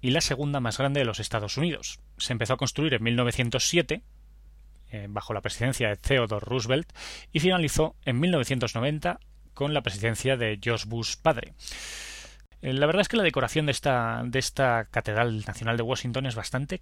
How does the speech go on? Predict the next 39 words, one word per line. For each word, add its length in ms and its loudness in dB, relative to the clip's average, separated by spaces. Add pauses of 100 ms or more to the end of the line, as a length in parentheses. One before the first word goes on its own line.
curiosa, 560 0 (600)
porque 200 -6
por 140 -2
un 80 2
lado 220 4
tiene 320 0
vidrieras 520 2
como 220 -4
la 160 -2
ventana 420 2
del 120 0
espacio, 400 2
la 80 -2
Space 300 -4
Window, 500 0
que 260 -8
representa, 640 -2
pues, 180 -12
al 60 -8
espacio 320 -4
exterior 460 0
y 80 -2
que 100 -12
contiene 480 0 (460)
una 220 -2
piedra 340 4
lunar 400 0
que 100 -4
trajeron 340 -2
los 120 -4
astronautas 500 -2
del 100 -2
Apolo 280 -2
once. 340 0 (440)
Tiene 200 0
gárgolas 380 4
también 240 -2
muy 180 0
curiosas, 640 0